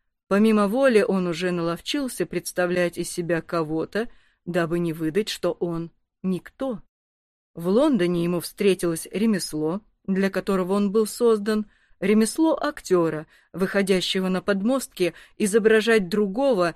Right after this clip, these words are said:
перед собранием людей, готовых изображать, словно они и впрямь считают его другим. Борхес объяснял, как этот человек временно находил счастье,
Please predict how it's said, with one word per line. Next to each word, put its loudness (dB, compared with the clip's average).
перед 2
собранием 0
людей, 0
готовых 0
изображать, 0
словно -2
они -2
и -4
впрямь -2
считают -2
его -6
другим. -6
Борхес -4
объяснял, -4
как -4
этот -6
человек -2
временно -2
находил -6
счастье, -6